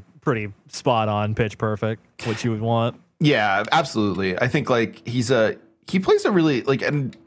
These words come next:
Speaker 2: this is something about Lupin that I've always kind of felt when I watch the movies. Um,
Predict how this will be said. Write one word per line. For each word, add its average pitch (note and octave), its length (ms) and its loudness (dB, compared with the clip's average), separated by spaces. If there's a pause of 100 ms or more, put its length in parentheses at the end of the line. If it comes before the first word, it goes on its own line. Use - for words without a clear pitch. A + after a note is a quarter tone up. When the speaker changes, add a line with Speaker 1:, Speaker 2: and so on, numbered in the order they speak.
(120)
Speaker 2:
this C#3+ 160 -2
is D3 80 -2
something E3 240 0
about C3 140 4
Lupin A2 320 2
that G2+ 200 2
I've G#2 140 0
always G#2 240 0
kind G#2 160 0
of F#2 80 -6
felt G#2 180 2
when F#2+ 120 0
I F#2+ 60 2
watch F#2+ 260 0
the F#2+ 60 -4
movies. F#2 680 -2 (100)
Um, F2+ 480 0